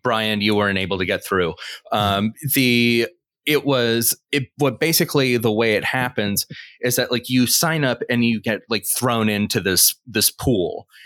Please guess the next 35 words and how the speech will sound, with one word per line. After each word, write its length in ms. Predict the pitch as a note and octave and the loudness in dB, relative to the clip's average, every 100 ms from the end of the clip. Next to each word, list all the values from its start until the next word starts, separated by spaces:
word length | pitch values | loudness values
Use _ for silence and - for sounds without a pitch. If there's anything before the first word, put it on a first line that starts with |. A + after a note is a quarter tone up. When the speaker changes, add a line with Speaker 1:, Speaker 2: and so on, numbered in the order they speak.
| - - | -10 -2
Speaker 1:
And 140 | B2+ | 0
then 160 | A#2 A#2 | 0 0
Speaker 2:
Mm-hmm. 100 | A#2 | -2
Speaker 1:
as 240 | A#2 - - | -2 -2 -6
part 200 | - C#3+ | -4 0
of 120 | B2+ G#2+ | 0 -4
the 80 | |
pool, 400 | F#2 D3+ D3 C3+ | -6 -2 2 2
you 140 | A2+ A2+ | 0 0
get 180 | A2+ G#2 | 0 0
notified 680 | A2 G#2+ - A2 G2+ G2 - - | 0 0 0 -2 -2 -4 -6 -4
that, 380 | G2+ G2 F#2+ - - - _ - | -2 -2 -6 -10 -20 -20 _ -10
that, 460 | A2 G#2+ G2 F#2+ - _ - | -4 -2 -2 -4 -8 _ -6
you 120 | A2+ | -2
know, 220 | F#2 F#2+ | 0 0
an 80 | G#2+ | -2
appointment 580 | G2 - G#2 F#2 G2 F#2 - | -4 -4 -4 -4 -4 -4 -4
is 160 | G#2 G#2 | -4 -2
available 680 | G2+ G2+ G2 F#2 F#2 E2 - | -2 0 0 0 -2 0 -2
and 140 | G#2 | -2
you 80 | G2 | -2
have 100 | G2+ | -2
a 80 | F#2+ | -2
specific 500 | - G#2+ - G#2+ G2 | -2 -2 -2 -2 -2
window. 280 | G#2+ G#2 G#2+ | -2 0 0
So, 200 | - D3 | 0 0
like, 200 | C#3+ C#3 | -2 0
there's, 320 | E3 D3+ - | 0 0 -2
there's 340 | D#3 D3+ D3 - | -2 -2 -2 -2
complexities 880 | - C#3+ - F3+ - E3+ C#3+ B2 A#2 | 0 -2 -2 -4 -2 0 2 0 2
within 480 | A#2 - A2+ A#2 F#2+ | 0 0 -2 -2 -2
this. 340 | F#2 A#2 - | -2 -2 0
<laughs> 100 | D#3+ | 0
Speaker 2:
Mm-hmm. 200 | - A#2 | 0 0
Speaker 1:
Like, 260 | B2 A#2+ | 2 0